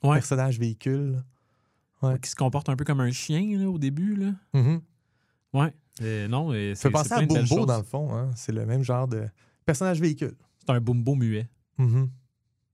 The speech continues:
Speaker 1: Ouais.
Speaker 2: Hey, euh, je voulais, avant qu'on commence l'épisode d'aujourd'hui officiellement,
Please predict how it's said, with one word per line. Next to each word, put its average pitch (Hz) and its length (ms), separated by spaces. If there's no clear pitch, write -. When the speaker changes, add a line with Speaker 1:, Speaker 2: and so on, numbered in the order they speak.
Speaker 1:
Ouais. 107 100
Speaker 2:
Hey, 170 220
euh, 117 240
je 95 100
voulais, 131 460
avant 123 240
qu'on 131 100
commence 120 320
l'épisode 123 400
d'aujourd'hui 117 400
officiellement, 127 500